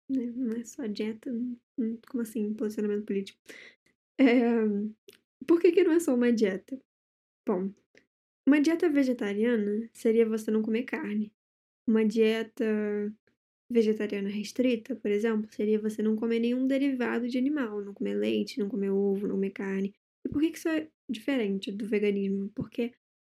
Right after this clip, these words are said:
bom, no veganismo tem o fato de que, além do que você come ou não come, é, você também tem aquela coisa do tipo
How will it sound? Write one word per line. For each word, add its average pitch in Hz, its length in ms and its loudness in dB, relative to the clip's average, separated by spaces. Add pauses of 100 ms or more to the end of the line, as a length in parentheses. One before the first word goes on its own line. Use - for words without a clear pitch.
(120)
bom, 247 180 -4
no 233 200 -2
veganismo 262 560 2
tem 285 460 -2
o 247 60 -4
fato 220 340 -4
de 214 120 -4
que, 208 320 -4
além 214 460 -2
do 262 100 -2
que - 80 -8
você 214 420 -8
come 254 680 -2 (300)
ou 208 100 -2
não 220 160 -2
come, 233 540 4 (840)
é, 208 560 2
você 220 420 2
também 233 840 2
tem 233 280 2
aquela 240 280 -2
coisa 220 320 2
do 226 140 2
tipo 214 440 -2